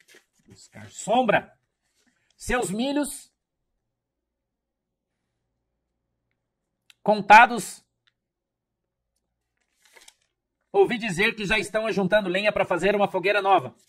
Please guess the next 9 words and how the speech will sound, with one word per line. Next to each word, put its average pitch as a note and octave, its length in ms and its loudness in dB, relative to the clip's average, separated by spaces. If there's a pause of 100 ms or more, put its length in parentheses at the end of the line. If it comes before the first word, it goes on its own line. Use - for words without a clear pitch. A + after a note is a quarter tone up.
(2000)
O E3 80 -8
coiote G3 460 2
nunca G#3+ 240 2
vai G#3 140 2
desistir F#3 440 -4
de G3 60 -8
perseguir G#3+ 460 -2
o G3+ 40 -10
Papaléguas. G4 720 0